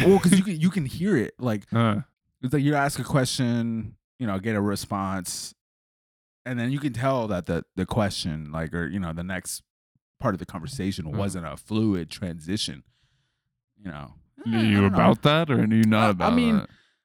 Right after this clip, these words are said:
Speaker 2: I think that's, I think he's better than that. I think he's not giving
Speaker 1: Uh.
Speaker 2: himself enough credit for how much he can carry a conversation.
Speaker 1: Yeah.
Speaker 2: I think the natural conversation would, you know,
Speaker 1: I wa-,
Speaker 2: I don't
Speaker 1: I
Speaker 2: know.
Speaker 1: watched a clip of him talking about his, uh, his in-laws. <laughs>
Speaker 2: Oh, God.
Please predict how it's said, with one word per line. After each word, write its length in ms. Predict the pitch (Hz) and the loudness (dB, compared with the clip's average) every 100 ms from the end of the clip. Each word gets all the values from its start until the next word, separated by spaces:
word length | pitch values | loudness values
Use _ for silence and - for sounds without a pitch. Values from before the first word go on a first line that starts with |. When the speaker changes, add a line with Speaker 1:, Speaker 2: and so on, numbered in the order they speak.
| _ - | _ -4
Speaker 2:
I 100 | 208 | -2
think 220 | 226 175 | -2 -6
that's, 300 | 156 143 - - | -6 -6 -8 -6
I 40 | |
think 140 | 170 160 | -2 -2
he's 120 | 104 | -2
better 300 | 85 92 78 | 0 0 0
than 180 | 67 57 | -2 -10
that. 160 | 52 - | -12 2
I 80 | 135 | 4
think 140 | 156 | 6
he's 140 | 156 | 4
not 140 | 139 107 | 2 0
giving 140 | - | 2
Speaker 1:
Uh. 60 | 92 | 0
Speaker 2:
himself 340 | 90 92 95 110 | -2 -2 -4 -4
enough 260 | 98 - | -8 -8
credit 540 | - 131 123 95 - - _ _ | -4 0 0 0 -4 -12 _ _
for 140 | - 104 | -6 -2
how 140 | 104 | -2
much 260 | 98 90 - | 0 -2 -4
he 60 | |
can 180 | 117 101 | -8 -8
carry 380 | - 107 92 73 | -4 -2 -2 -4
a 80 | 80 | -6
conversation. 680 | - 78 - - 80 85 - | -10 -14 -16 -10 -6 -4 -4
Speaker 1:
Yeah. 100 | 57 | -6
Speaker 2:
I 60 | 98 | -4
think 160 | 107 | -6
the 60 | 87 | -6
natural 440 | 92 95 87 95 | -8 -8 -6 -8
conversation 760 | - 90 76 - 90 85 - 71 | -6 -10 -10 -6 -4 -4 -8 -14
would, 120 | 65 - _ _ _ | -16 -18 _ _ _
you 80 | 90 | -20
know, 80 | _ - | _ -6
Speaker 1:
I 60 | 120 | 0
wa-, 140 | 117 | 0
Speaker 2:
I 100 | 98 | 0
don't 160 | 85 165 | -2 0
Speaker 1:
I 40 | |
Speaker 2:
know. 60 | 113 | 0
Speaker 1:
watched 320 | 110 123 - | 2 2 0
a 60 | 120 | -2
clip 280 | - 127 110 | 0 -2 0
of 140 | 107 | 2
him 320 | 143 117 113 | 4 4 4
talking 360 | 107 120 - 123 | 2 0 0 -2
about 280 | 107 98 101 | 0 2 0
his, 260 | 95 98 80 | -2 -4 -4
uh, 240 | 87 73 - _ _ _ _ _ _ | -4 -4 -8 _ _ _ _ _ _
his 180 | - 107 117 | 4 4 4
in-laws. 1080 | 120 120 107 98 92 95 101 185 131 139 170 | 4 4 4 4 2 -2 0 0 2 4 4
<laughs> 40 | |
Speaker 2:
Oh, 220 | 185 135 - | 4 2 4
God. 400 | 220 92 73 | 4 2 -6